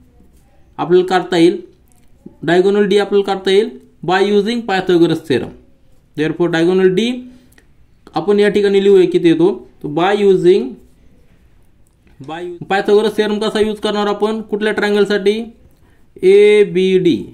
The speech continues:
यामध्ये angle B is equal to ninety degree आहे. एबीडी मध्ये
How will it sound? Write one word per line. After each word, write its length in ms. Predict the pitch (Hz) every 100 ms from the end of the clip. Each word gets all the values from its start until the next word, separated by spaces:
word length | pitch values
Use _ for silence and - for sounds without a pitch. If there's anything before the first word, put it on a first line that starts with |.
| -
यामध्ये 460 | 165 185 196 214 233 - - -
angle 360 | 190 202 214 226 175
B 100 | 202 220 233 -
is 160 | 196 175
equal 240 | 196 185 185 185
to 100 | 196
ninety 320 | 175 160 160
degree 240 | 139 117 110
आहे. 260 | 104 120 _ _ _ _ _ _ _ _ _ _ -
एबीडी 580 | 170 190 185 175 185 190
मध्ये 280 | 180 175